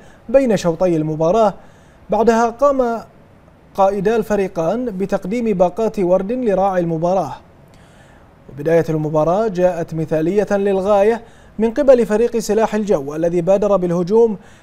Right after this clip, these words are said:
حيث نجح بعد مرور عشر دقائق من تسجيل الهدف الأول، وبعدها تمكن فريق الحرس الملكي من إدراك التعادل، كما كاد فريق سلاح الجو الملكي البحريني أن يخطف هدف الفوز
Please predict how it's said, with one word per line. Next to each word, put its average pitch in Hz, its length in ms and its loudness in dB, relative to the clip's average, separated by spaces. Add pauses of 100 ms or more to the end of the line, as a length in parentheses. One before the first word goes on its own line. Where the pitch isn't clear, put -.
حيث 247 260 0
نجح 247 420 0
بعد 208 280 2
مرور 220 460 0 (100)
عشر 233 480 -4
دقائق 214 600 -2
من 185 180 -4
تسجيل 165 360 -2
الهدف 170 360 -2
الأول، 208 420 2 (420)
وبعدها 190 500 0
تمكن 220 480 0
فريق 220 360 -2
الحرس 208 400 -2
الملكي 185 560 -2 (360)
من 233 140 0 (300)
إدراك 233 420 0
التعادل، 190 580 0 (560)
كما 147 200 -10
كاد 202 320 0
فريق 226 400 0
سلاح 202 360 0
الجو 185 300 0
الملكي 175 500 -2
البحريني 190 640 -2
أن 226 140 -4
يخطف 254 480 -2
هدف 185 420 0
الفوز 180 520 -2